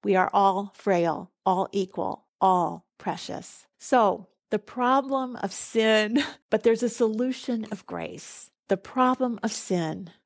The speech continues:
Paul talks about it in Romans seven. We call it concupiscence. Why do I do what I don't want to do, but I do it anyway? There's two types of concupiscence in morality, the bodily appetites and tendencies of simply the passions.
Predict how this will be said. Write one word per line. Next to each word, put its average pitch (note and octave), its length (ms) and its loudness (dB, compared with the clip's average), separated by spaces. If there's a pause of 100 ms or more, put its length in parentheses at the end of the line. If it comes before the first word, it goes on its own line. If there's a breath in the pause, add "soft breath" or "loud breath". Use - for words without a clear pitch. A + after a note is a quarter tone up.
Paul A3 160 6
talks A3 320 2
about G3 280 4
it F#3+ 100 4
in F#3 160 -4
Romans F#3+ 380 -2
seven. E3+ 320 2
We E3+ 80 -4
call G3+ 320 0
it - 160 -2
concupiscence. F#3+ 880 -2
Why A3 160 -2
do A3+ 100 -2
I G#3 60 -2
do A3 180 -6
what G#3+ 140 -6
I G#3 60 2
don't G#3+ 160 0
want G#3 120 -4
to G3 80 -6
do, A3 160 -6
but G#3 140 -6
I G3+ 80 -2
do A3 140 0
it G#3+ 80 0
anyway? G#3 640 -2
There's G3+ 280 2
two - 160 -6
types A#3 420 2
of G#3+ 120 -2
concupiscence A3 880 -2
in F#3+ 140 2
morality, F#3+ 560 0
the G3 100 0
bodily F#3+ 400 2
appetites F#3+ 760 0
and D#3+ 140 -6
tendencies F#3+ 760 -2
of F#3 240 2 (160)
simply G3 380 0
the F#3 100 0
passions. G3 640 -4